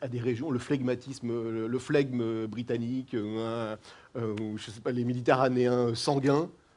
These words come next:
euh, je ne les vois pas dans mes sources. C'est-à-dire que, euh, sont beaucoup plus forts, par exemple, des valeurs comme l'honneur que l'on voit de la Suède au Portugal. Et donc, euh, je vous assure qu'un Anglais, euh, si vous blessez son honneur au Moyen-Âge, il va être tout aussi sanguin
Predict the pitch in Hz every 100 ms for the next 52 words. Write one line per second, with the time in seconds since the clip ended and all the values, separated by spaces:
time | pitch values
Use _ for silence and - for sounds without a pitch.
0 | _ 123 120 160 160 143 139 156 156 127
1 | 127 - 120 - - - - - _ _
2 | _ _ _ - 113 - - 110 113 113
3 | 113 107 107 110 - - - - _ _
4 | - 143 156 160 127 139 196 147 139 143
5 | 127 127 143 139 - 147 127 120 139 170
6 | 165 123 113 143 123 113 - 127 135 120
7 | 113 104 113 127 165 151 117 123 - 147
8 | 110 127 135 117 110 117 107 110 - 160
9 | - 110 113 117 127 131 127 107 101 113
10 | 113 120 117 117 110 107 117 127 101 104
11 | 107 113 147 139 107 107 - 113 113 -
12 | 123 135 120 123